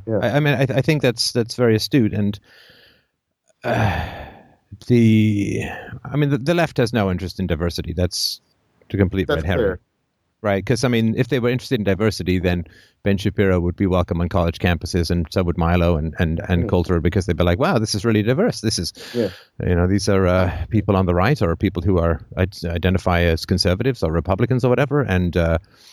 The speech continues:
Speaker 1: Mm-hmm.
Speaker 2: people would be, people on the left would be going to Donald Trump rallies and interviewing people sympathetically, saying, "Well, you guys have very different viewpoints, and from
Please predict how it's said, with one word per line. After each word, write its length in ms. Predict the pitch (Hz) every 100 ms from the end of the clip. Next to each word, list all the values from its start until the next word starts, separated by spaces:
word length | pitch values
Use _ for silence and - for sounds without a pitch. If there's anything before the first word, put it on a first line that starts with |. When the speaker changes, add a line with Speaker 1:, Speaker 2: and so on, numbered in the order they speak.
| _ 113
Speaker 1:
Mm-hmm. 220 | 113 90
Speaker 2:
people 280 | 131 117 110
would 160 | 95
be, 180 | 107 98
people 280 | 104 131 113
on 100 | 101
the 60 |
left 240 | 95 117 -
would 100 | 101
be 60 |
going 220 | 98 104 98
to 40 |
Donald 320 | 87 98 95
Trump 240 | - 110 104
rallies 320 | 92 107 117
and 100 | 95
interviewing 440 | 95 90 98 92
people 240 | 104 95 98
sympathetically, 580 | 107 95 90 104 117
saying, 260 | 113 120 110
"Well, 120 | 120
you 60 | 98
guys 200 | 98 87
have 100 | 98 98
very 140 | 92
different 260 | 92 90 76
viewpoints, 480 | 90 - 104 -
and 160 | 101 92
from 240 | - 87